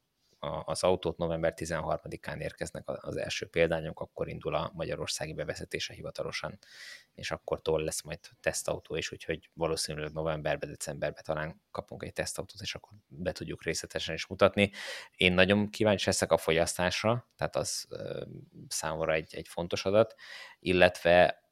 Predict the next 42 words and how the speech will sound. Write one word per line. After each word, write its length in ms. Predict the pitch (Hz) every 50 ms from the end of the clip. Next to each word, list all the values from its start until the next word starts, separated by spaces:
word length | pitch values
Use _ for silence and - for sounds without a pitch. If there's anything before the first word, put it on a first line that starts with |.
| -
ami 400 | - 92 95 95 90 87 82 82 -
érdekes 540 | 85 92 98 92 98 90 - - 82 - -
volt 280 | - 87 85 85 -
még 140 | - 80 78
benne, 260 | 78 87 90 90 85
és 140 | 82 - -
ezt 160 | 90 - -
nem 100 | - 117
is 80 | 90 -
tudom, 160 | - - 80
hogy 120 | 80 78
a 40 | 80
cikkben 360 | - - 85 82 80 78 80 -
végül 180 | - 80 78
is 100 | 76 -
beírtam, 440 | - 85 82 78 73 - - 78 78
vagy 160 | 78 80 -
nem, 200 | - 78 80 78 -
vagy 100 | - 82
csak 180 | - - - 85
akartam, 360 | - - - 85 - - 87
fotót, 360 | - - 117 - 90 85 -
az 80 | - -
biztos 340 | - 98 - - 90 - -
raktam 280 | - - - 82 82
be, 180 | 82 87 87 - -
hogy, 200 | - 92 85 -
hogy 140 | - 92
szimpla 440 | 85 - - - 113 90 - 90 85
üvegezés 460 | 82 78 80 - 85 82 80 80 -
van, 160 | - - 82 -
tehát 160 | - 85 -
nincs 180 | 123 113 87
dupla 280 | - 92 87 - - 82
üvegezés, 460 | 80 78 80 - - 90 - 87 -
és 120 | - - -
ennek 300 | 107 110 101 87 - -
ellenére 460 | 85 85 85 85 85 85 85 85 85
nem 340 | 87 92 90 90 87 82 -
hangos 480 | - - - 82 80 80 76 78 - -
a 60 | -
beltere. 520 | 80 80 78 76 - - - 82 80 78